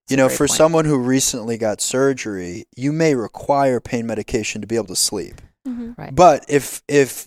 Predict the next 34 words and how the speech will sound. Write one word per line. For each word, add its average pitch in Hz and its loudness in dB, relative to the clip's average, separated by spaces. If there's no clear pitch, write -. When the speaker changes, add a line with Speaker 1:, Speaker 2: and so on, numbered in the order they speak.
Speaker 1:
you 139 0
know, 123 4
months 131 0
later, 117 0
you 110 -6
know, 107 -4
I, 104 -4
I 107 -8
just 107 -8
did 113 0
a 104 -2
podcast 107 0
with, 104 -8
with 107 -8
a 107 -4
Green 117 -8
Beret 107 -2
who 117 -10
was 101 -8
talking 110 -6
about 107 -2
how 107 -2
months 110 -6
later 117 -2
he 127 -8
was 101 -10
completely 98 -8
addicted 104 -4
to - -10
Speaker 2:
Yeah. 95 -6
Speaker 1:
his 110 -6
pain 110 -8
Speaker 3:
Mm-hmm. 104 -8
Speaker 1:
medication. 101 -8